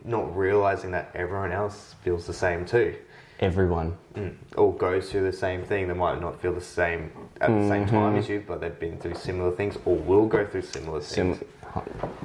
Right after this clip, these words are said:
Speaker 2: the only difference between you and me is that I was born here and you were born there, but the
Speaker 1: Yeah.
Speaker 2: experience, bro,
Speaker 1: Mm.
Speaker 2: different experiences, but the same experiences.
Speaker 1: Mm.
Speaker 2: Mm. That's good.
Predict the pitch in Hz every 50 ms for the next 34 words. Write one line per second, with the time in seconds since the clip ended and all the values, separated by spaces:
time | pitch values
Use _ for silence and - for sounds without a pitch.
0 | - - - - - - - - - - - 117 117 - - 104 110 113 120 117
1 | 110 113 107 101 - 113 107 - - - 113 101 98 101 101 107 104 98 95 95
2 | 92 95 117 143 - - - 101 95 95 85 78 - - 92 90 85 90 101 104
3 | 98 - 101 98 104 104 98 95 95 - - 143 151 156 156 143 117 117 117 117
4 | 117 113 107 - 110 110 110 104 104 104 98 101 123 156 160 139 113 98 98 101
5 | 113 110 - - - 127 123 120 120 120 120 120 - - 107 104 104 123 160 202
6 | - - - - - - - 113 107 101 90 85 - - _ _ - 120 117 -
7 | 151 143 135 - - - 139 131 135 135 135 139 131 139 123 - - 110 - -
8 | 120 117 120 117 107 - - - 104 101 101 98 98 90 76 - - 104 98 95
9 | 101 - - - - - - - - - - - - - - 117 107 90 - -
10 | 107 110 117 113 107 104 101 98 101 - - - - - - - - - - -
11 | - - 117 120 - - - - 123 135 123 101 92